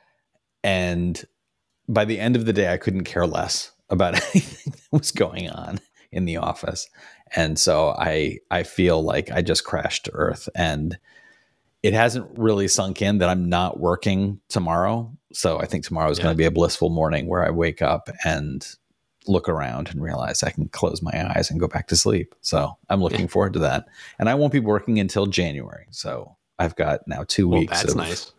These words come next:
Speaker 1: yeah, two <laughs> weeks of decompression time, which I am really looking forward to. Before we get into our conversation about Matt's most recent episode, which is about the solar recycling plant in Odessa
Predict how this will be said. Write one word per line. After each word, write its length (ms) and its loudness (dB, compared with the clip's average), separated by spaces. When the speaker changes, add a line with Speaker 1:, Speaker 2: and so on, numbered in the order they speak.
Speaker 1:
yeah, 240 -2
two 220 4
<laughs> 0 -
weeks 440 2
of 380 2
decompression 580 -2
time, 260 -8
which 380 -8
I 140 0
am 240 4
really 320 6
looking 300 2
forward 240 -6
to. 200 -12
Before 340 4
we 120 2
get 240 0
into 220 2
our 120 4
conversation 880 2
about 440 0
Matt's 320 -2
most 240 -6
recent 280 2
episode, 500 2
which 280 2
is 320 2
about 480 -2
the 80 -6
solar 420 2
recycling 600 -2
plant 320 -2
in 260 2
Odessa 720 2